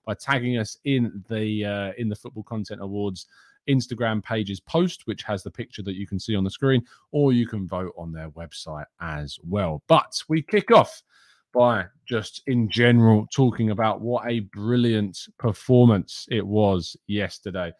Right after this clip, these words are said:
Let's see what you guys are saying in the chat box. Clive, so good to see you, my friend. These are the days when you can't wait to wake up. <laughs> Absolutely. It's just a shame sometimes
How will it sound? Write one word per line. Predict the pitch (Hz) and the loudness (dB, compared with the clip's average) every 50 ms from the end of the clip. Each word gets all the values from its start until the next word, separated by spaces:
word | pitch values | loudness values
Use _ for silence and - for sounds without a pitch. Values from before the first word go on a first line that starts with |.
| _ _ _ _ _ | _ _ _ _ _
Let's | - 120 117 113 | -6 -6 -6 -6
see | - 131 123 | -6 -4 -4
what | 120 113 107 | -4 -4 -6
you | 117 110 | -6 -4
guys | 117 113 110 107 95 | -2 -2 -2 -2 -4
are | 107 | -6
saying | 107 - - 120 117 113 107 104 104 104 - | -8 -4 -2 0 0 0 0 0 -2 -4 -4
in | 117 110 104 | -2 -2 0
the | 104 98 | -2 -2
chat | - - 123 107 - | 0 0 0 0 0
box. | 117 117 - | -4 -6 -6
Clive, | - - - 269 269 262 240 208 170 123 113 | -8 -4 2 6 8 10 10 10 10 8 6
so | - - 156 135 | 6 6 6 6
good | 120 117 120 113 | 6 6 4 4
to | - 113 | 2 -2
see | - - - 117 104 | -4 -2 -2 -2 -2
you, | 95 92 85 80 - | -2 -4 -6 -8 -8
my | 107 95 92 | -8 -8 -8
friend. | 85 - - 95 87 85 80 - | -8 -6 -8 -6 -6 -6 -8 -4
These | - 147 175 202 196 175 | -2 0 0 0 0 0
are | 180 | -2
the | 170 | -4
days | 170 160 165 160 156 156 156 139 | -2 0 0 0 0 0 -2 -4
when | 139 143 131 127 | -6 -8 -8 -6
you | 127 127 | -8 -8
can't | 120 - - 160 165 175 180 160 | -8 -6 -4 -2 -2 -2 -4 -4
wait | 131 120 123 123 113 107 | -4 -4 -4 -4 -6 -8
to | - 113 92 | -10 -12 -10
wake | 92 104 117 127 123 120 - - | -6 -4 -4 -4 -4 -4 -8 -10
up. | 87 82 - 107 - | -12 -12 -12 -14 -8
<laughs> | - | -6
Absolutely. | - 156 131 147 147 - 113 - 151 147 143 135 123 113 107 98 101 98 95 92 95 - | -4 -4 -2 -4 -6 -8 -8 -4 -4 -2 -2 -2 -2 -4 -4 -6 -10 -12 -12 -14 -12 -10
It's | 151 160 - | -12 -10 -8
just | 233 226 - - | -10 -8 -8 -8
a | |
shame | 165 - 185 170 165 160 151 | -6 -2 0 2 2 2 0
sometimes | - 151 143 147 139 - 147 143 143 135 131 120 | 0 -2 -4 -4 -2 -2 0 0 0 0 -2 -4